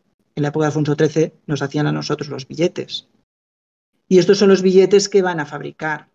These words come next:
Los he puesto para que podáis verlo. Son billetes muy sencillos. Como podéis ver, una ideología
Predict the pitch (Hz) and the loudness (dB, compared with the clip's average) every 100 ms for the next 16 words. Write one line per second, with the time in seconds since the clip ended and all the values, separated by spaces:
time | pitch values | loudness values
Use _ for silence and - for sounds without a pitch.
0 | _ _ _ _ _ _ - 147 160 156 | _ _ _ _ _ _ -14 -10 -8 -2
1 | 165 160 - 180 190 - _ _ _ _ | -2 -2 -4 -4 -6 -16 _ _ _ _
2 | _ 165 156 151 147 139 147 151 160 156 | _ -6 -6 -4 -6 -6 -8 -8 -8 -8
3 | 147 - _ _ _ _ - 185 196 208 | -10 -14 _ _ _ _ 0 2 6 6
4 | 196 - - _ - 160 214 220 165 147 | 6 0 -4 _ -10 -2 -2 -2 -6 -8
5 | 175 175 214 285 - - _ _ _ _ | -8 -2 -2 -2 -12 -14 _ _ _ _
6 | _ _ 170 170 165 175 175 190 180 180 | _ _ -6 -2 0 0 2 2 2 0
7 | 165 170 165 156 175 180 165 147 | -2 0 0 -2 -2 -2 -2 -4